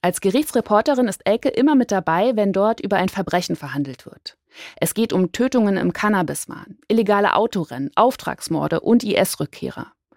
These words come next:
Im Gespräch mit Anna schildert Elke ihre persönlichen Eindrücke und erklärt, warum Urteile manchmal ganz anders ausfallen,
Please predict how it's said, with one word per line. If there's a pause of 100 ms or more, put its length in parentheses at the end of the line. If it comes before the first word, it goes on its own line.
(500)
Im
Gespräch
mit
Anna
schildert
Elke
ihre
persönlichen
Eindrücke
und
erklärt,
warum
Urteile
manchmal
ganz
anders
ausfallen,